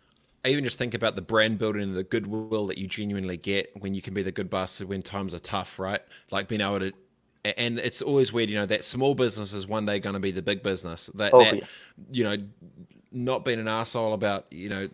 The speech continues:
Speaker 1: the small niggly shit at times like this really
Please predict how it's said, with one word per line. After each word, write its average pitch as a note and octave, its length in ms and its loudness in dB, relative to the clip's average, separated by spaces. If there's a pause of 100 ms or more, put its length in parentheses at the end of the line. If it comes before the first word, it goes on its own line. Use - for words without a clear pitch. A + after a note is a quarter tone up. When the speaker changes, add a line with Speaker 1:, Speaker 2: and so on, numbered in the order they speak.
(120)
Speaker 1:
the A2 120 -6
small A#2 360 -4
niggly G#2+ 360 0
shit G2+ 240 -2
at F#2 120 -10
times G#2+ 260 -4
like F#2+ 160 -6
this G2+ 220 -2
really G#2+ 640 2